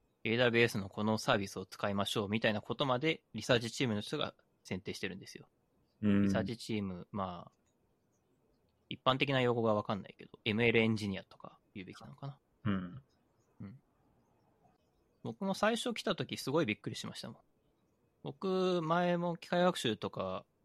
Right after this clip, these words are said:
Speaker 1: やってる会社で働いてたことあるんですけど、
Speaker 2: はい。
Speaker 1: あの、そこの人たちは、そもそもウェブアプリケーション作れないんですよ。
Speaker 2: あー、なるほど。
Speaker 1: あの、ば-、馬鹿にしてるわけじゃなくて、それが普通だと思ってて、
Speaker 2: うん。
Speaker 1: その、つまり、書くべきコードのタイプが違って、データ分析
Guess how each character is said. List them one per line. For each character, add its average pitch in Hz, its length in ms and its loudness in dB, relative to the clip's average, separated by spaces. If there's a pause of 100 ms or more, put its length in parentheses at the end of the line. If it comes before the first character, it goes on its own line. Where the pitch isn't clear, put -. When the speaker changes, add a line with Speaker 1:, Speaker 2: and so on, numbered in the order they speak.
(220)
Speaker 1:
や 107 120 2
っ - 60 -8 (280)
て 113 140 2
る 104 80 4
会 104 180 0
社 107 120 -2
で 104 80 -6
働 107 240 0
い 107 40 0
て 113 60 -10
た 101 80 -2
こ 104 120 -14
と 104 140 -2
あ 107 60 4
る 98 140 -2
ん 92 60 -8
で 90 80 -12
す - 80 -14
け 98 100 -12
ど、 95 280 -10 (320)
Speaker 2:
は 95 120 6
い。 - 40 -10 (720)
Speaker 1:
あ 104 160 -2
の、 98 120 -4
そ - 160 -4
こ 226 120 -2
の 254 120 -2
人 - 140 0
た 175 60 2
ち 104 140 -4
は、 104 300 2
そ - 120 -8
も 180 80 -2
そ - 120 0
も 208 60 2
ウ - 40 2
ェ 120 100 8
ブ 156 80 2
ア 185 80 4
プ - 80 -10
リ 233 120 -4
ケ 240 80 -2
ー 226 40 0
シ - 80 -2
ョ 104 40 0
ン - 20 -14
作 - 180 -6
れ 180 80 -4
な 170 80 -2
い 107 60 -4
ん 101 40 -6
で - 60 -16
す - 80 -12
よ。 - 140 -12 (760)
Speaker 2:
あ - 40 2
ー、 98 320 6
な 92 80 -8
る 90 60 -10
ほ - 60 -20
ど。 104 60 -12
Speaker 1:
あ 95 100 -8
の、 92 160 -10
ば-、 110 220 -2
馬 120 120 2
鹿 147 80 2
に 160 80 0
し - 40 -6
て 196 80 0
る 190 40 8
わ 190 40 8
け 170 60 6
じ 113 60 4
ゃ - 20 4
な 95 60 0
く - 40 -12
て、 - 80 -6
そ - 140 0
れ 175 60 4
が 190 80 8
普 - 100 -4
通 196 100 0
だ 202 100 4
と - 100 0
思 98 100 -4
っ - 40 -10
て 95 120 -12
て、 87 240 -8 (420)
Speaker 2:
う 120 60 2
ん。 104 260 0
Speaker 1:
そ 117 140 -12
の、 101 140 -12
つ - 140 -12
ま 165 120 0
り、 113 280 -4
書 226 100 4
く 226 120 -6
べ 175 140 -2
き - 140 -8
コ 160 220 0
ー 135 40 0
ド 101 80 -2
の 98 100 -4
タ 160 160 0
イ 156 40 0
プ 107 120 -4
が - 100 -10
違 98 280 -8
っ 98 40 -6
て、 101 380 -6
デ 135 120 0
ー - 20 -20
タ 190 120 2
分 180 120 2
析 165 200 -2